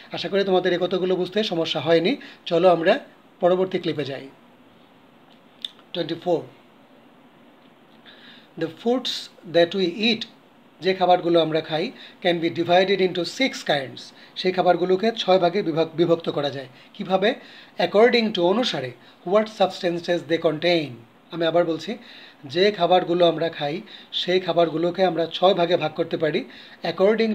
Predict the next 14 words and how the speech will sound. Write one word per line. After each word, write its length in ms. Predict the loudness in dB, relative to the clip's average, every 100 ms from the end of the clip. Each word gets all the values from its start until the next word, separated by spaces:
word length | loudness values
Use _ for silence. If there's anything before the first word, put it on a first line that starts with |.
| -4
to 60 | -6 0
what 180 | 0 0 -2
substances 560 | -4 -2 -4 -2 -4 -4
they 120 | -2 -2
contain, 320 | -4 -6 -12 -14 -20 -20 -20 -12
যে 80 | -10
খাবারের 420 | -4 4 4 4
মধ্যে 240 | 2 0 -2 -2
কি 120 | -4
কি 160 | -2 -2
উপকরণ 420 | 0 0 2 2
আছে 300 | 2 0 -6 -8 -20 -20 -16 -8
সে 280 | 0 4
অনুসারে। 440 | 4 4 0 -4